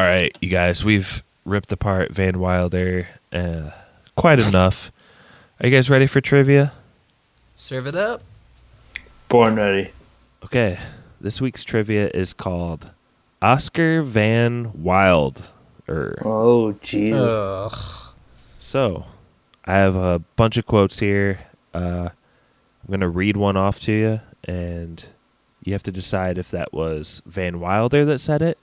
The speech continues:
Speaker 1: or if it was Oscar Wilde that said it.
Speaker 3: Oh my God.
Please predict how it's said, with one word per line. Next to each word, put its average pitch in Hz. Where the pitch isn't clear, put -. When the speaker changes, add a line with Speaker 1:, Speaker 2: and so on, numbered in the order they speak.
Speaker 1:
or 87
if 92
it 62
was 82
Oscar 87
Wilde 82
that -
said 73
it. -
Speaker 3:
Oh 131
my 110
God. 165